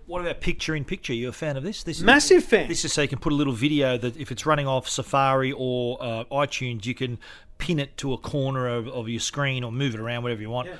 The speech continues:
Speaker 1: So say you're watching a game or something in the corner of your screen, or
Speaker 2: Yeah.
Speaker 1: you might wanna then continue working on other things.
Speaker 2: I often get caught in a bit of a YouTube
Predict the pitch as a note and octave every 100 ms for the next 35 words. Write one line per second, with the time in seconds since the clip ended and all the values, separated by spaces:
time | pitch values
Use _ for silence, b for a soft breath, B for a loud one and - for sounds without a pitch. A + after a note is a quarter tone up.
0 | B - B2 - C3+ A2+ B2 A2 G#2+ B2+
1 | C#3 C#3 C3+ - B2+ B2+ A#2+ - D3 C3+
2 | A#2+ A#2 - D3 D3 C#3 B2 G#2+ B B
3 | B2+ B2+ B2 A#2+ A#2+ A#2 A2+ A#2+ A2 A#2
4 | - B2+ A#2+ A#2 B2 B2+ A#2 B2+ A2 -
5 | G#3+ E3+ E3+ D3+ C#3+ - D3+ C3+ C3 C3
6 | B2+ C#3+ C#3 C#3+ C3+ C3